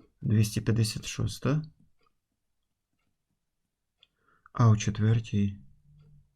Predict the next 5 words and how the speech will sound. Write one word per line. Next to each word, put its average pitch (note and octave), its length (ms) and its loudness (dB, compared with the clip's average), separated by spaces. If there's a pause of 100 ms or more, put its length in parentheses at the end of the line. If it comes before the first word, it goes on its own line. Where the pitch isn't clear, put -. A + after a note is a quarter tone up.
(720)
Це A2+ 180 2
у G2+ 40 6
четвертій. G2+ 760 -2 (2000)
П'яте. G2+ 460 0 (4000)
Мінус A2 680 6